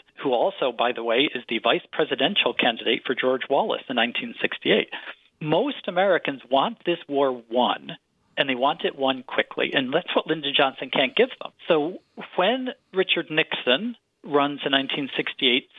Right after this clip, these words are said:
saying he's going to end the war with honor, what he's doing is he's playing to this very big conservative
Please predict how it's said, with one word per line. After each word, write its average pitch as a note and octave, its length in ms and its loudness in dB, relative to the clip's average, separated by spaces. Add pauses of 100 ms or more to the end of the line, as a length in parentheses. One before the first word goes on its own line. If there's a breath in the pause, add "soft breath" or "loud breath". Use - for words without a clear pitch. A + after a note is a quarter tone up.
saying B2 460 2 (180)
he's F3+ 220 0
going D#3+ 380 0
to C3+ 260 -2 (320)
end F3 320 0
the E3 60 2
war C#3+ 440 2 (320 soft breath)
with D3 200 4 (100)
honor, C#3 480 -2 (340)
what F3+ 100 2
he's D#3 240 -6
doing A3+ 300 2
is D#3+ 100 2
he's D3 140 -8 (180)
playing G#3+ 440 2
to E3 100 -2
this C#3+ 240 4 (400)
very B3+ 380 2
big D#3 580 0 (420)
conservative F#3+ 840 0